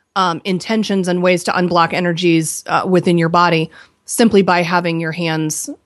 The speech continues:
um, you know, intentionally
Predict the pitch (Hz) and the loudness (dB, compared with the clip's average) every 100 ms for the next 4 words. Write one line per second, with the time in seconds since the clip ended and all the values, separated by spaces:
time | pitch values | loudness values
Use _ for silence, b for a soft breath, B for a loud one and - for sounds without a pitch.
0 | _ - 160 143 120 185 - _ _ _ | _ -2 0 0 -2 -8 -12 _ _ _
1 | 208 - 196 170 147 - 208 202 - 185 | -14 -6 0 2 0 -2 -8 -4 2 4
2 | - 175 175 175 165 160 156 151 | 4 2 4 4 4 4 4 2